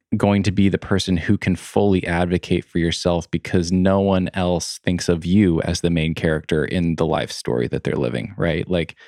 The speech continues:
your doctor might be amazing and really want the best for you, but they are not going to care as deeply about that as you are, because how could they? You know, they can't extend that to all their patients. So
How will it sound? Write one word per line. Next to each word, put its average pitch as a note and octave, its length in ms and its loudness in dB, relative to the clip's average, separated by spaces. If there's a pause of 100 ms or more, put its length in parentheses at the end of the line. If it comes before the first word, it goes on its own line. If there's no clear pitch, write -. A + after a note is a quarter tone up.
(400)
your G#2 140 4
doctor A2 300 2
might G2+ 160 2
be F#2+ 100 2
amazing F#2 400 2
and E2+ 220 0
really F2+ 240 4
want F2 260 0
the E2 80 -2
best - 380 -2
for - 160 -6
you, C2 420 -2
but - 160 0
they G2 120 4
are F2+ 140 2
not F2 680 0
going F2+ 240 2
to E2 100 -2
care F2+ 340 0
as F2 200 -2
deeply F2+ 420 0
about - 340 -4
that - 320 -2 (380)
as F2+ 300 -2
you C3 240 6
are, - 400 -10
because F2 300 0
how E2+ 160 0
could - 320 -2
they? - 340 -4
You F2+ 140 0
know, E2 160 -2
they E2 120 -2
can't F2+ 280 -2
extend F2 320 -2
that D#2 140 -2
to E2 100 -4
all E2+ 140 0
their E2 120 -4
patients. - 580 -4
So - 340 -2